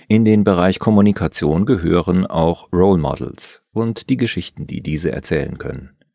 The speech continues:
Frauen streben bekanntlich auch deshalb seltener Führungskarrieren an, weil es ihnen an Identifikationsfiguren fehlt. Gleiches gilt für Männer, die aufgrund eines Mangels an Vorbildern keine ausgedehnte Elternzeit für sich in Anspruch zu nehmen oder nicht auf Teilzeit umzusteigen wagen.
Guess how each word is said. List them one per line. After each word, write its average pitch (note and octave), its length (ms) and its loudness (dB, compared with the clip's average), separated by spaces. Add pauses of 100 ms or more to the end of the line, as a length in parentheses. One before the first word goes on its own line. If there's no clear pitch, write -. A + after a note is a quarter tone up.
(320)
Frauen F#2 400 0
streben F2+ 380 -2
bekanntlich F2 500 -2
auch - 120 -8
deshalb - 420 -6
seltener D#2 440 0
Führungskarrieren E2+ 1040 -2
an, F2+ 280 0 (340)
weil G2 160 4
es G2+ 140 0
ihnen G#2 280 4
an G2+ 280 4
Identifikationsfiguren G2 1400 -2
fehlt. - 440 -8 (340)
Gleiches C#3+ 400 2
gilt C#3+ 180 2
für C3+ 160 2
Männer, E2 440 2
die D#2 200 -4
aufgrund E2 520 -2
eines C#2 440 -8
Mangels F2+ 400 0
an - 140 -8
Vorbildern D#2 800 0
keine G#2 360 2
ausgedehnte F2 640 -2
Elternzeit G2+ 640 -2
für D#2 160 -6
sich D2 180 -6
in D#2 120 -6
Anspruch D2+ 480 -4
zu - 160 0
nehmen G#2 400 2
oder F#2+ 460 2
nicht F#2 240 2
auf F2 180 -4
Teilzeit G2+ 520 -2
umzusteigen C2+ 720 -8
wagen. B1 380 -8